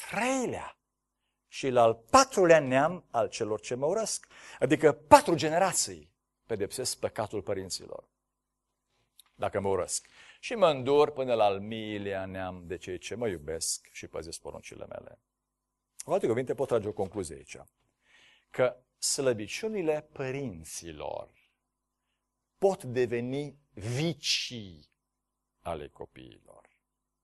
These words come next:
Un comportament iresponsabil al unui tată sau unei mame în familie poate degenera în vicii serioase în viața copiilor.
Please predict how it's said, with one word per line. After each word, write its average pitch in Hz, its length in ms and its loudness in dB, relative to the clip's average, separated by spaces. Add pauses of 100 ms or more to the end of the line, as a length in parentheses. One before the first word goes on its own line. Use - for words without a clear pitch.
(1080)
Un 180 200 4
comportament 170 880 8
iresponsabil 135 1300 4 (500)
al 98 140 0
unui 151 220 2
tată - 520 -6 (520)
sau - 140 -8
unei 117 160 0
mame 69 420 -10 (720)
în 139 140 4
familie 90 640 -4 (640)
poate 131 640 0 (100)
degenera 98 1040 -4 (520)
în 95 320 -4
vicii 113 420 -10
serioase 87 720 -6
în 78 120 -14
viața 76 400 -12
copiilor. 69 800 -20